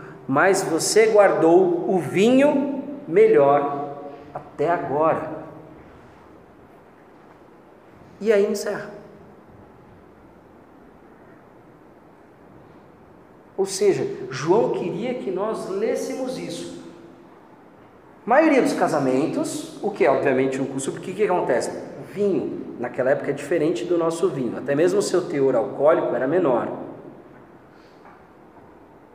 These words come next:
Embora que houvesse, afinal de contas, as pessoas ficavam bêbadas. Tem gente que quer falar que Jesus tomava vinho, mas não ficava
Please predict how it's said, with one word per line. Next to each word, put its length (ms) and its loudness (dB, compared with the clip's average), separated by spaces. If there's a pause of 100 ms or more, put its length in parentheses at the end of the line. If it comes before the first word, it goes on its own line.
(320)
Embora 260 -4
que 140 -12
houvesse, 460 -2
afinal 240 -14
de 60 -20
contas, 200 -14
as 60 -20
pessoas 260 -16
ficavam 420 -2
bêbadas. 440 -6
Tem 120 -8
gente 240 -8
que 120 -16
quer 100 -2
falar 220 0
que 180 -6
Jesus 240 -6
tomava 320 2
vinho, 220 2
mas 160 4
não 100 0
ficava 720 0